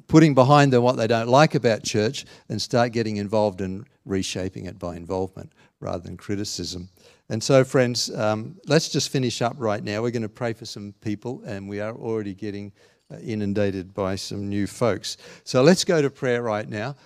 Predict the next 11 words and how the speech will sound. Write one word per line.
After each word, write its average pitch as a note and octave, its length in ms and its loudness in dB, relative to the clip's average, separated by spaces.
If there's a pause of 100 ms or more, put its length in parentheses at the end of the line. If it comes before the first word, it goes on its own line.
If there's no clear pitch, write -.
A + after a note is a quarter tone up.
(140)
I C3 120 0
want C3 180 -2
the B2 100 -6
Holy D#3+ 280 2
Spirit - 500 -2
to A#2 140 -6
lead C3+ 340 0
you C3 220 -4
in A2+ 160 -6
your C3 200 2
life C3+ 540 -2